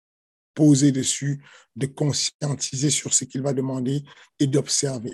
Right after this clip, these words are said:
Et quand je suis en train de donner ça, ton fight I Q s'élève, forcément ça monte. Donc, euh,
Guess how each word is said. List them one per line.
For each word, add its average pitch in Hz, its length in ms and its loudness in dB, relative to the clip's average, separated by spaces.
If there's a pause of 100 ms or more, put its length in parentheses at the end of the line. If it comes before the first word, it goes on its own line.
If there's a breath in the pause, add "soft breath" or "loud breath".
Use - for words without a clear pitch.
Et 123 160 -8
quand 208 240 4
je - 40 -4
suis 190 440 2
en 156 100 2
train 147 200 -4
de 131 60 -2
donner 127 220 -4
ça, 139 340 -4 (680 soft breath)
ton 139 100 2
fight 135 240 -2
I 135 120 -4
Q 135 340 -6
s'élève, 110 460 -8
forcément - 960 -2
ça - 180 -6
monte. 117 260 -10 (120)
Donc, 135 320 -6
euh, 135 120 -2